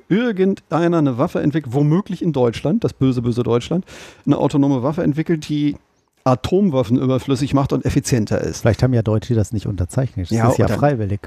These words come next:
Speaker 2: So.
Speaker 1: Doch, die, die werden das garantiert unterzeichnen.
Speaker 2: Och,
Speaker 1: Also
Speaker 2: sind
Speaker 1: hier
Speaker 2: da
Speaker 1: geht's wieder um
Speaker 2: politisch.
Speaker 1: die Schurkenstaaten, nicht, dass
Speaker 2: Immerhin
Speaker 1: da
Speaker 2: hundert, Verzeihung?
Speaker 1: Nicht, dass da nachher einer aus irgendeinem anderen Ende der dritten Welt, wo nichts
Speaker 2: Sowas.
Speaker 1: weiter als Sand und Steine ist,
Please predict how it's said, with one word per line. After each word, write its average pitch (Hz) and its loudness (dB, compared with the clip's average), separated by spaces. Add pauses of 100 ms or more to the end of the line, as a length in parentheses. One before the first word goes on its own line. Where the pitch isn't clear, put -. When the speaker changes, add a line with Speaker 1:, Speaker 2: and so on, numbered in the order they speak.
(500)
Speaker 2:
So. - 0
Speaker 1:
Doch, 139 4
die, 123 -4
die 107 -4
werden 135 2
das 127 -2
garantiert 123 -2
unterzeichnen. 120 0
Speaker 2:
Och, - -4
Speaker 1:
Also 120 0
Speaker 2:
sind 110 0
Speaker 1:
hier 113 0
Speaker 2:
da 110 2
Speaker 1:
geht's 127 2
wieder 139 2
um 135 0
Speaker 2:
politisch. 120 0
Speaker 1:
die - -8
Schurkenstaaten, 131 -2
nicht, 160 2
dass 196 2
Speaker 2:
Immerhin 123 -2
Speaker 1:
da - -18
Speaker 2:
hundert, 190 0 (160)
Verzeihung? 131 -2 (480)
Speaker 1:
Nicht, 147 2
dass 143 0
da 139 0
nachher 135 0
einer 135 0
aus 135 -2
irgendeinem 151 0
anderen 143 0
Ende 147 0
der 127 -2
dritten 123 -2
Welt, 127 -2
wo 127 -2
nichts 107 2
Speaker 2:
Sowas. 131 2
Speaker 1:
weiter - 0
als 123 0
Sand 127 0
und 120 -4
Steine 131 0
ist, 127 -2